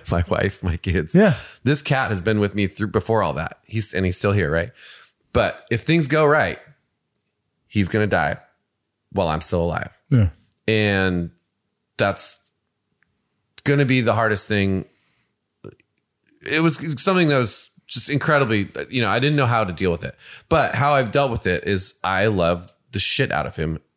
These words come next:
Speaker 1: every fucking day, right?
Speaker 2: You just smile and dance every day.
Speaker 1: Well, I pet and, and
Speaker 2: Yeah.
Speaker 1: Yeah,
Speaker 2: Make the
Speaker 1: but
Speaker 2: connection, make the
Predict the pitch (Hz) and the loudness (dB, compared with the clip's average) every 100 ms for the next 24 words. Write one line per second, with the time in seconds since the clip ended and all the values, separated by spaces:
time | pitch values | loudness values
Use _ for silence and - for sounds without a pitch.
0 | - 90 87 - 90 80 - 92 95 78 | -4 -2 -2 -2 -4 -6 -4 -4 -4 -6
1 | 82 85 73 - - 82 180 170 151 131 | -8 -4 -4 -4 -2 2 2 4 4 4
2 | 143 156 180 262 - - - _ - - | 6 6 6 4 2 -4 -12 _ -20 -20
3 | - - 127 127 185 196 - _ _ _ | -20 -4 2 4 4 4 0 _ _ _
4 | _ - - 190 190 160 143 123 131 - | _ -20 -4 2 2 4 0 -2 -6 -2
5 | 143 - - _ - 135 110 113 117 113 | -2 -2 -10 _ 2 2 2 0 -2 -2
6 | 110 101 - 107 101 92 92 - - - | -4 -6 -6 -2 0 0 -4 -8 -10 0
7 | 349 160 80 - 95 64 151 185 175 139 | 2 2 0 -4 -2 0 4 4 6 4
8 | 117 180 175 - 170 156 147 135 143 135 | 6 6 4 4 6 6 6 4 2 2